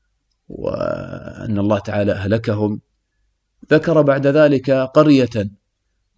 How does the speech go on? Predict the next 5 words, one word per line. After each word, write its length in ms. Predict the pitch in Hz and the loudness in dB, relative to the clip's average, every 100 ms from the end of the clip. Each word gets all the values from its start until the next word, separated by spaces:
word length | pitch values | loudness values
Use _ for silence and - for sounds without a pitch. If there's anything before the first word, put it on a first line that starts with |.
| - | 0
قريبة 540 | 120 147 147 123 123 | 6 10 10 6 2
منهم 480 | 110 113 98 98 104 _ _ | 2 2 0 -4 -8 _ _
في 120 | 127 | -4
الزمان 580 | 117 107 113 120 131 113 | 0 2 2 2 2 0
والمكان، 600 | 104 98 95 - 90 | 0 -2 -4 -6 -8